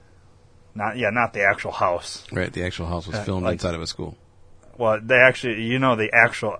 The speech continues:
Speaker 1: house where that is.
Speaker 2: Yeah.
Speaker 1: It's in Winnetka.
Speaker 2: Yeah.
Speaker 1: I've been to the actual house, and that rink he slides across, I've skated on that. Actually, like, flood the park
Speaker 2: Right.
Speaker 1: and all that. Um, but, uh,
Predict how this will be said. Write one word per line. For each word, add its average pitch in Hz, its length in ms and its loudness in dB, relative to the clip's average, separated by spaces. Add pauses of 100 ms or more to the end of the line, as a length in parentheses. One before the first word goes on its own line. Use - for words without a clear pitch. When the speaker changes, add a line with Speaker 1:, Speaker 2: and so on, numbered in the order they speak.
(120)
Speaker 1:
house 113 600 0
where 107 160 -2
that 95 220 -4
is. 98 280 -2
Speaker 2:
Yeah. 104 140 0 (180)
Speaker 1:
It's - 100 -18
in 98 140 -10
Winnetka. 95 540 -10 (140)
Speaker 2:
Yeah. 104 180 -8
Speaker 1:
I've 117 180 2
been 147 200 2
to 135 40 -2
the 117 100 4
actual 113 240 0
house, 117 280 2
and 113 100 -6
that 107 180 -4 (120)
rink 117 300 0
he 107 220 -6 (100)
slides 117 380 -2
across, 131 460 2
I've 101 200 -6
skated 120 440 -2
on 101 200 -4
that. 92 240 -10 (880)
Actually, 104 280 -8
like, 95 100 -10
flood 101 320 -6
the 90 80 -12
park 95 280 -4
Speaker 2:
Right. 101 80 -4
Speaker 1:
and - 120 -8
all 92 160 -10
that. 95 200 -8 (380)
Um, 107 320 2 (640)
but, 131 340 4
uh, 104 300 4